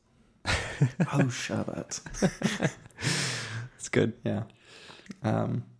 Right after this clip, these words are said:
Speaker 1: Well, even, I mean, there's a lot of things like that too, like "Jeez." Oh,
Speaker 2: Hmm.
Speaker 1: jeez. It's like,
Speaker 2: Yeah.
Speaker 1: you know, people who would think that saying, "God damn it,"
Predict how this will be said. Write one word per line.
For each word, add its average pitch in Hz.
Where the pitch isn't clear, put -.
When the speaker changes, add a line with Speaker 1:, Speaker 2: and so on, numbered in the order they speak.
Speaker 1:
Well, 180
even, 180
I 117
mean, 127
there's 123
a 110
lot 123
of 120
things 98
like 90
that 90
too, 110
like 87
"Jeez." 95
Oh, 123
Speaker 2:
Hmm. 107
Speaker 1:
jeez. 95
It's -
like, 95
Speaker 2:
Yeah. 95
Speaker 1:
you 110
know, 95
people 123
who 123
would 110
think 113
that 101
saying, 95
"God 95
damn 101
it," 85